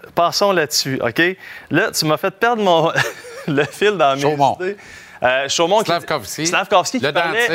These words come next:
Speaker 2: dentiste.
Speaker 1: il parlait du but de Caulfield, puis
Speaker 2: Mm.
Speaker 1: il dit, « Quand j'ai entendu la foule, je me suis dit, j'ai pas le choix, il faut que je marque mon premier but à Montréal, je dois vivre
Speaker 2: Ben oui.
Speaker 1: ça. »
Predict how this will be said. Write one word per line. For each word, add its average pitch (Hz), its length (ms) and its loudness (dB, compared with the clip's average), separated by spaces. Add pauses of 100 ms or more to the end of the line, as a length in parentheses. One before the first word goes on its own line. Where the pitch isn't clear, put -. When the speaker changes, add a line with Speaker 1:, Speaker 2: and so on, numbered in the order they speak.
Speaker 2:
dentiste. 185 220 -2
Speaker 1:
il 160 60 0
parlait 190 340 2
du 160 180 -4
but 185 280 -2
de 165 100 4
Caulfield, 175 840 0
puis 156 140 0
Speaker 2:
Mm. 147 60 6
Speaker 1:
il 135 60 6
dit, « 147 220 0
Quand 196 200 2
j'ai 165 100 0
entendu 139 440 0
la 131 140 2
foule, 175 220 -2
je 139 80 -6
me 127 100 -2
suis - 200 -4
dit, 147 260 -4
j'ai 123 220 0
pas 151 160 2
le 147 40 2
choix, 151 440 0 (140)
il 123 100 -6
faut 165 220 2
que 135 140 2
je 113 120 -4
marque 135 260 -2
mon 120 160 -2
premier 123 320 -2
but 123 160 -2
à 127 80 0
Montréal, 120 480 -2
je 113 160 -2
dois 139 460 2
vivre 135 280 -2
Speaker 2:
Ben 98 120 0
oui. 107 200 0
Speaker 1:
ça. » 135 360 -2